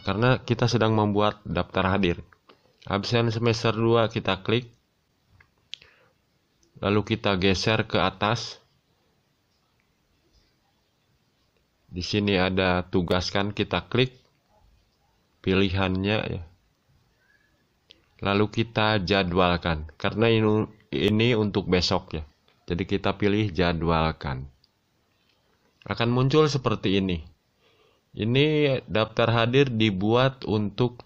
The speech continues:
tanggal sepuluh. Kita klik sepuluh,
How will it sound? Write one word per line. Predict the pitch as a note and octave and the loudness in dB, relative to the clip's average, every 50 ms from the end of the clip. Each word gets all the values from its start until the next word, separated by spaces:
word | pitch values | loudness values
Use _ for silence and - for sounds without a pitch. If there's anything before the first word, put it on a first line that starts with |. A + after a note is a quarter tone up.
| - | -2
tanggal | G#2+ G#2 G#2 G#2+ G#2+ G#2 G#2+ G#2 G2+ G2+ G#2+ | 0 0 0 0 0 0 0 2 2 2 0
sepuluh. | G#2 - - G#2 - - - G2+ G2 F#2 F2+ E2 D#2+ - - _ _ _ _ _ _ _ _ _ _ _ _ _ _ _ _ _ | 0 -2 -2 -4 -4 -2 0 0 2 2 2 0 -2 -6 -18 _ _ _ _ _ _ _ _ _ _ _ _ _ _ _ _ _
Kita | - F2+ - - F#2+ F#2+ - | -10 -8 -4 -4 -4 -4 -2
klik | - B2 C#3+ C#3+ D3 - _ _ _ _ _ _ _ _ _ | 0 2 2 0 0 -8 _ _ _ _ _ _ _ _ _
sepuluh, | - - - - - - A2 A2 A#2+ C#3 C#3+ | -20 -20 -20 -10 -4 0 2 2 2 2 0